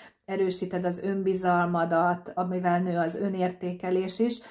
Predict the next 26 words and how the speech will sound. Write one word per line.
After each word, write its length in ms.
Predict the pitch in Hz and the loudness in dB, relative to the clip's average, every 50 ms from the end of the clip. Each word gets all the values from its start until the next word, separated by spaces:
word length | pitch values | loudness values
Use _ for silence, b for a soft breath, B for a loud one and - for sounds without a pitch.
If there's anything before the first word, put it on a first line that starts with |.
| B B B B B | B B B B B
akkor 840 | B 202 208 220 - - - 226 214 214 220 214 214 214 - - - - - 156 196 214 | B -2 -2 -2 -2 0 4 6 8 8 8 8 8 6 2 -2 -6 -16 -14 -10 -10 -10
szintet 720 | - - - - 320 403 415 349 - - 185 175 180 175 - | -8 -6 -4 0 0 0 0 0 0 0 0 0 0 -2 -4
tudsz 300 | - 175 175 175 - - | -4 -4 -4 -4 -4 -4
lépni 600 | 185 185 190 185 190 180 180 - 180 180 170 - | -2 -2 0 0 0 -2 -2 -4 -6 -8 -6 -4
ebben 360 | 170 175 170 175 180 165 156 | -2 -2 -2 -2 -4 -4 -4
a 80 | 156 160 | -4 -6
helyzetben. 1000 | 160 165 165 160 165 160 160 - 160 160 151 - 180 170 165 170 - 226 175 175 - | -6 -6 -6 -4 -4 -2 -2 -2 -4 -6 -6 -8 -10 -12 -10 -10 -12 -12 -12 -10 -6
Tehát 240 | 180 185 196 190 | -6 -6 -6 -2
ha 160 | - - 240 254 | 0 2 4 4
még 260 | 240 226 214 202 202 | 6 4 4 2 2
nem 280 | 202 196 196 196 196 | -2 -2 -2 -4 -4
találtad 680 | 190 - 180 185 180 175 175 170 170 - 185 165 170 175 180 | -4 -4 -2 0 0 0 0 -2 -4 -6 -6 -6 -6 -6 -6
meg, 340 | 175 165 160 156 160 170 - | -8 -6 -6 -6 -6 -4 -4
akkor 840 | - 175 180 - - - 190 190 185 180 180 180 180 180 - _ _ | -4 -4 -6 -8 -10 -6 -2 0 2 2 2 2 0 -2 -6 _ _
ki 480 | - - 247 233 226 220 208 185 185 - | -4 0 4 6 8 8 6 6 2 -4
tud 240 | - 202 185 180 180 | -4 -2 -2 -2 -2
alakulni 760 | - - 190 185 170 170 170 - - 165 165 165 160 160 160 170 | -4 -2 0 0 0 0 -2 -4 -6 -4 -4 -4 -4 -6 -8 -4
benned, 500 | 170 175 170 170 170 175 165 170 170 - | -4 -2 -2 -2 -4 -4 -4 -4 -6 -6
hogy 200 | - 175 170 175 | -6 -6 -4 -4
mit, 260 | 190 180 180 - - | -4 -6 -8 -6 0
mi, 280 | 196 214 220 214 196 196 | 4 6 6 6 6 4
mi 120 | 202 233 233 | 4 6 8
is 260 | 226 220 214 220 - | 8 8 8 6 2
az, 160 | 196 196 190 | 0 0 0
amit 300 | 190 185 180 180 180 180 | 0 -2 -2 -4 -6 -8
szeretnél. 840 | - - 170 165 165 160 170 175 - 190 196 196 208 226 254 269 | -10 -10 -6 -4 -2 -2 -4 -4 -8 -10 -6 -2 0 0 0 0